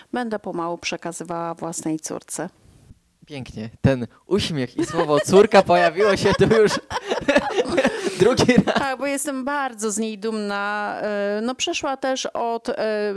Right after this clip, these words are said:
Speaker 1: i, o, i sprzątała, i była kelnerką, i pracowała w spa. Każdy tak wychowuje dzieci. No,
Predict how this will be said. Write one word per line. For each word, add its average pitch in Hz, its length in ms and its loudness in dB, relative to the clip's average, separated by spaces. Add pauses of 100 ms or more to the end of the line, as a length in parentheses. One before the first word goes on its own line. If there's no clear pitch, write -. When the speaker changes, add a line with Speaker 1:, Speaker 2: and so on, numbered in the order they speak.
(100)
Speaker 1:
i, - 220 -10
o, 240 360 -6
i 254 200 -4
sprzątała, 233 760 -4
i 208 120 -8
była 214 300 -4
kelnerką, 214 680 -4
i 208 120 -8
pracowała 214 640 -4
w - 120 -10
spa. 220 340 -4
Każdy 220 400 -4 (720)
tak 277 220 -4
wychowuje 220 680 -6
dzieci. - 520 -6 (640)
No, 254 360 -4